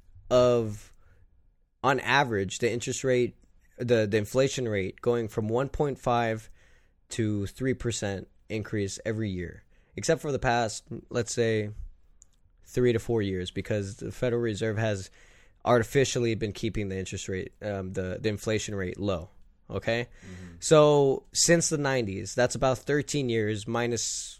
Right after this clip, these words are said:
Speaker 1: let's say, five years. Um, how much is that? F-, f-,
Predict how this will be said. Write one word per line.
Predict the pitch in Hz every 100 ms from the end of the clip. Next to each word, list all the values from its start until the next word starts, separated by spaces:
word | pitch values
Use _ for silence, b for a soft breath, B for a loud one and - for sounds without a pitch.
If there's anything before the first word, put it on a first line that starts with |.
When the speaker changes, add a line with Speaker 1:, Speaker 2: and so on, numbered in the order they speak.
| -
Speaker 1:
let's | 127 -
say, | 139 123
five | - 135 131 113
years. | 107 90 92 - - - _ _ - - - _ - - - - - _ _ _
Um, | 117 113 113 107
how | 135
much | 135 -
is | 107
that? | 92 90 95
F-, | -
f-, | 113